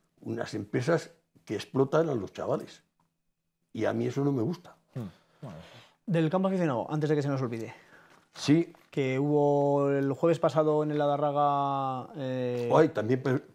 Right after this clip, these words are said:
Speaker 1: hoy también hay.
Speaker 3: Sí, sí, campeonato de, de clubes, ¿no? De, de La Rioja.
Speaker 1: Sí. Sí, además, el, eh, yo estuve. Estuve, pero llegué tarde en el primer partido, gracias a Dios, porque fueron dieciocho dos.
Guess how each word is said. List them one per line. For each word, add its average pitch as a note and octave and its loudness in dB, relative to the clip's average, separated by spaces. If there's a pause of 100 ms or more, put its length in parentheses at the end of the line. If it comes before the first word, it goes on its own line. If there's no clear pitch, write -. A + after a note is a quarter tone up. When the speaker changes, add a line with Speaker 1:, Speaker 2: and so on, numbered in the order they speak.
(160)
Speaker 1:
hoy A#2 -2
también B2 2
hay. E3+ 0
Speaker 3:
Sí, D3 -4
sí, D#3 -4
campeonato D3+ 2
de, C#3 4
de C3+ -4
clubes, F3 -2
¿no? A3 -6
De, C#3+ -2
de C3 -4
La B2+ -4
Rioja. D#3 -4
Speaker 1:
Sí. G2+ -6 (920)
Sí, D#3+ -6
además, A#2+ 2
el, D#3 0
eh, B2 2
yo D3 4
estuve. D3 -2 (1300)
Estuve, F3 2 (640)
pero A#2+ 4
llegué B2 2
tarde D3+ 4
en A#2 2
el A2+ 0
primer B2 0
partido, D3+ 0 (340)
gracias B2 -2
a A2 0
Dios, C3+ -2 (1120)
porque - -6
fueron A2+ 0 (300)
dieciocho A2 -4
dos. B2 -2